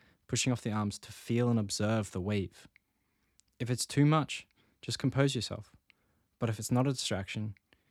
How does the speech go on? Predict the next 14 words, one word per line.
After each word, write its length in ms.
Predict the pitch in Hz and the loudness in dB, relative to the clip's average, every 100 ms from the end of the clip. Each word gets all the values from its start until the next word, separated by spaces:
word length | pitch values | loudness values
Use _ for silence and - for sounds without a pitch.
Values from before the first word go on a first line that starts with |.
| _ _ _ _ | _ _ _ _
you 80 | 123 | 4
wanna 100 | 135 | 4
be 120 | 135 | 4
looking 420 | 127 123 131 131 | 2 2 4 4
down 300 | 113 113 120 | 4 4 4
the 80 | 117 | 2
line 580 | 110 104 107 101 95 98 _ _ _ _ _ _ | 0 0 0 0 -2 -6 _ _ _ _ _ _
and 100 | 120 | -8
seeing 240 | - 117 120 | 0 4 4
what 120 | 113 | 4
the 80 | 110 | 0
wave 240 | 110 101 | 0 0
is 100 | 98 | -4
doing. 260 | 92 98 | -6 -8